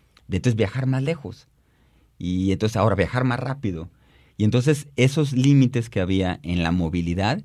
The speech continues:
se, se, se van llegando, se van mandando cada vez más lejos. Entonces hay un debate abierto aún entre la gente que, que revisa, digamos, la historia, entre los historiógrafos, sobre, eh, si el automóvil viene, la invención del automóvil a partir de Henry Ford,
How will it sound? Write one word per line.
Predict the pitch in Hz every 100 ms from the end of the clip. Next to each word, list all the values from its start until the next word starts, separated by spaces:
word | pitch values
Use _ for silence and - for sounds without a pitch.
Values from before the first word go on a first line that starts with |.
| - _ _
se, | - 87
se, | - - 90 80 -
se | - 80
van | 92 110 -
llegando, | 98 92 90 101 -
se | - 90
van | 98
mandando | 104 101 98 110 95
cada | 90 85
vez | 82
más | 80 76 78
lejos. | 71 - - _ _ _ -
Entonces | 101 139 151 135
hay | 156 175
un | 180
debate | 147 131 135
abierto | 113 104 92 -
aún | 90 90 98 - - -
entre | 90 92 87 80
la | 78
gente | 87 87 92
que, | 78 69 - -
que | 67
revisa, | - - 101 - 87
digamos, | 80 80 90
la | 82
historia, | - - 104 92
entre | 85 82
los | 80
historiógrafos, | 71 80 87 95 92 - 139 - - _ _
sobre, | - 113 110 107 117 123 - -
eh, | 104 87 85
si | -
el | 87
automóvil | 90 98 104 120 135 -
viene, | 110 107 120 113 104 143 - _ _ _ _ _ _ -
la | 69
invención | 76 82 107 117
del | 107
automóvil | 101 101 107 107 107 110 -
a |
partir | - - 104 104
de | 95
Henry | 104 104
Ford, | - 113 123